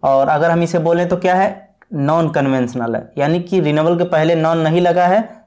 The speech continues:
तो यानी कि कन्वेंशनल के पहले हम नॉन लगा देंगे, ठीक। Wind is used to produce electricity by converting the kinetic energy। काइनेटिक एनर्जी को अंडरलाइन कर लो, अभी मैं बता रहा हूँ काइनेटिक एनर्जी क्या होती है।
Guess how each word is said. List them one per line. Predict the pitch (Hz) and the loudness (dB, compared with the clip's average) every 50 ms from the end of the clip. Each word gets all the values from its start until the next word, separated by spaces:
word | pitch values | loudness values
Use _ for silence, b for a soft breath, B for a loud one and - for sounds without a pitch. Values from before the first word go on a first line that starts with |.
| _ - | _ -2
तो | 147 | 0
यानी | 147 156 165 | 0 0 0
कि | 170 | 0
कन्वेंशनल | 165 165 160 147 147 151 147 143 185 156 | 0 0 0 0 0 -2 -2 -2 -2 -2
के | - | -2
पहले | 120 151 147 147 | 0 0 0 0
हम | 151 147 | 0 0
नॉन | 143 143 135 131 | 0 0 0 0
लगा | 120 117 113 113 | 0 0 0 0
देंगे, | 110 110 113 110 113 104 101 - b b b b b b b - | 0 0 -2 -4 -4 -6 -8 -12 b b b b b b b -2
ठीक। | - 185 226 214 - B B B B B B B B B B _ _ _ _ _ - | -2 -2 -2 -2 -6 B B B B B B B B B B _ _ _ _ _ -12
Wind | 139 143 147 175 208 247 247 | -6 -4 -2 0 0 2 2
is | 254 254 220 190 | 2 2 2 2
used | 175 185 208 226 220 226 | 2 2 2 0 0 0
to | 233 226 | -2 -2
produce | 220 202 185 175 170 170 190 208 214 202 | 0 2 0 2 2 0 0 0 -2 -2
electricity | - 202 208 165 165 160 165 - 170 160 - 185 175 175 196 | -4 -4 -2 -2 -2 -2 -2 -2 -4 -2 -2 -2 -2 0 0
by | 185 175 180 190 | 0 2 2 0
converting | 180 - 175 156 151 151 151 147 147 160 180 190 | 0 0 0 0 0 0 -2 -2 0 0 0 0
the | 185 185 180 185 - | 0 0 -2 -2 -2
kinetic | 151 147 143 143 143 131 - 160 139 147 | -2 0 0 0 -2 -2 -2 -4 -2 -2
energy। | 131 123 123 120 120 123 123 123 123 - - - | 0 0 0 0 0 -2 -2 -4 -6 -8 -4 -2
काइनेटिक | 160 165 170 170 170 185 185 175 | 0 0 0 0 0 0 0 2
एनर्जी | 165 156 156 151 156 165 | 2 2 0 0 0 0
को | 160 160 | 0 0
अंडरलाइन | 147 147 143 135 135 135 139 143 143 | 0 0 0 0 2 0 0 0 -2
कर | 135 151 143 | -2 -2 0
लो, | 143 147 | 0 0
अभी | 139 143 143 | 0 0 0
मैं | 143 143 139 | 0 0 0
बता | 139 131 139 135 | 0 0 0 0
रहा | 135 135 | 0 0
हूँ | 131 131 | 0 0
काइनेटिक | 135 131 127 123 123 135 143 151 | 0 0 0 -2 -4 -4 -4 -4
एनर्जी | 147 147 147 139 143 147 | -2 -2 -4 -4 -4 -2
क्या | 147 160 | -2 0
होती | 156 151 151 151 151 156 | 0 0 -2 -2 -4 -2
है। | 160 175 208 220 220 | 0 0 0 -2 -6